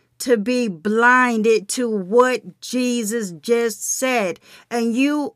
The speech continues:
are the one who loves Jesus.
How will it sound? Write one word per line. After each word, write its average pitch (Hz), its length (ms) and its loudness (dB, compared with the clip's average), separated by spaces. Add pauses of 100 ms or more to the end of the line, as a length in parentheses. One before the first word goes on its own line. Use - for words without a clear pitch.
(120)
are 254 320 6
the 226 180 0
one 247 480 0
who 254 380 -4
loves 262 580 2
Jesus. 190 680 -4